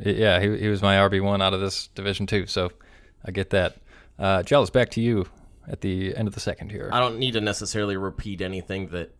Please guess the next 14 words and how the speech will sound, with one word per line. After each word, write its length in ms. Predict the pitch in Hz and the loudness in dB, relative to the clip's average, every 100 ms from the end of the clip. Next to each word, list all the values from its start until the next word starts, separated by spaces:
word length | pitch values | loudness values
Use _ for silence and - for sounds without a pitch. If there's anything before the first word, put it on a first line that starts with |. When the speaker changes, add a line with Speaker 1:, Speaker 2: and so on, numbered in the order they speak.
| - | -14
Speaker 2:
Josh 340 | 101 104 101 | -4 -2 -2
said, 380 | - 104 101 98 - - _ _ | -2 -2 -2 -4 -10 -18 _ _
and 240 | 107 104 | -6 -4
so 200 | - 113 | -2 -2
for 140 | 95 107 | -2 -2
this 260 | 110 117 | -2 -2
reason, 520 | 101 113 113 117 117 110 - - | -2 -2 -2 -2 -4 -6 -16 -14
I'm 140 | 104 | -8
going 300 | 101 107 104 | -4 -2 -2
running 280 | 107 113 110 | 0 0 2
back, 240 | 107 104 104 | 2 0 0
running 260 | 110 117 | 0 2
back, 360 | 120 120 123 - - _ _ _ _ _ - | 2 2 0 -4 -20 _ _ _ _ _ -4
and 420 | 98 98 92 | -2 0 0